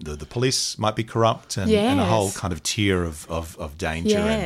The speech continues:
Speaker 2: Yes, yes.
Speaker 1: what was it like when you first landed in Canada then? I mean,
Speaker 2: In
Speaker 1: that would be a
Speaker 2: Canada.
Speaker 1: different world.
Speaker 2: Mom is Canadian, so we were always between Mexico and Canada. So it was normal to me.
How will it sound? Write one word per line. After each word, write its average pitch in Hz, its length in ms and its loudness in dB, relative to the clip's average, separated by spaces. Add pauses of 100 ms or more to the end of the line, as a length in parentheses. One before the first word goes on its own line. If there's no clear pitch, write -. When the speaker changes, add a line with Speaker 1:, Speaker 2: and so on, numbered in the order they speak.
Speaker 2:
Yes, - 320 -10
yes. 190 160 -6
Speaker 1:
what 208 100 4
was 226 120 2
it 220 40 -2
like 165 160 4
when 156 80 0
you 123 60 4
first - 240 -2
landed 110 260 2
in 98 220 -4
Canada 139 420 2
then? 73 180 -4
I - 60 -4
mean, 92 120 2
Speaker 2:
In 107 60 4
Speaker 1:
that 127 120 2
would 113 120 0
be 107 80 0
a - 20 2
Speaker 2:
Canada. 90 100 -2
Speaker 1:
different 90 340 -4
world. 104 760 2
Speaker 2:
Mom 247 340 6
is 269 140 0
Canadian, 180 680 -2
so 208 560 6
we 214 160 4
were 208 260 4
always 220 680 6 (380)
between 196 380 2
Mexico 190 440 0
and 170 120 -2
Canada. 190 400 -2
So - 160 0
it 214 80 6
was 214 380 2
normal 196 580 2
to - 160 -6
me. - 280 -4